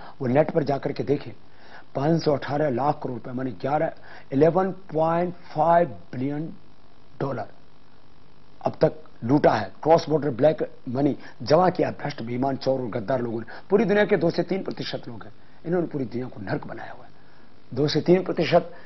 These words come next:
ईमानदार, सच्चे लोग जिस दिन खड़े हो जाएंगे, ये लूट बंद हो जाएगी। लेकिन बस एक हिम्मत करने की जरूरत है,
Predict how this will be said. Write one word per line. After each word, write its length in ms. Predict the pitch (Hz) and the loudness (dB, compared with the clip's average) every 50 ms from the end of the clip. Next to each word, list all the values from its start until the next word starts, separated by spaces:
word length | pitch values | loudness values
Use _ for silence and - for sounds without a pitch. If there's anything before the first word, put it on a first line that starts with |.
| - - - | -8 -2 4
ईमानदार, 420 | 156 175 202 220 220 214 220 196 | 8 10 10 10 10 10 8 8
सच्चे 280 | 180 - 202 196 - 190 | 6 4 2 4 6 6
लोग 240 | 196 240 277 269 196 | 8 8 8 8 6
जिस 140 | 214 233 - | 4 2 2
दिन 120 | 240 220 | 0 0
खड़े 220 | - - 190 185 | 0 2 4 4
हो 100 | 170 143 | 4 4
जाएंगे, 280 | 113 135 127 120 104 - - - - - - - - - - - - - - - - - - - | 0 -4 -8 -8 -12 -14 -14 -16 -16 -14 -14 -14 -14 -14 -14 -14 -14 -16 -16 -16 -16 -10 -8 -8
ये 40 | 185 | -6
लूट 160 | 202 233 233 | -4 -4 -2
बंद 180 | 214 - 466 - | -2 -2 0 2
हो 100 | 659 571 | 0 0
जाएगी। 220 | 453 - - - - - - - - - - - - - - - - - - - - - - | 0 -2 -4 -6 -10 -14 -14 -14 -14 -14 -14 -14 -14 -14 -14 -14 -14 -14 -14 -14 -6 -4 -2
लेकिन 180 | 214 247 277 | 0 2 2
बस 220 | 247 226 180 - - - - - - - | 2 2 0 0 -6 -12 -14 -14 -8 -4
एक 120 | - 175 - | -4 -2 2
हिम्मत 320 | - 233 254 277 269 - | 4 6 6 6 6 6
करने 240 | - 196 175 170 156 | 4 2 2 2 0
की 120 | - 147 | -2 -4
जरूरत 260 | 123 117 113 107 98 - | -4 -4 -6 -8 -10 -12
है, 60 | - | -14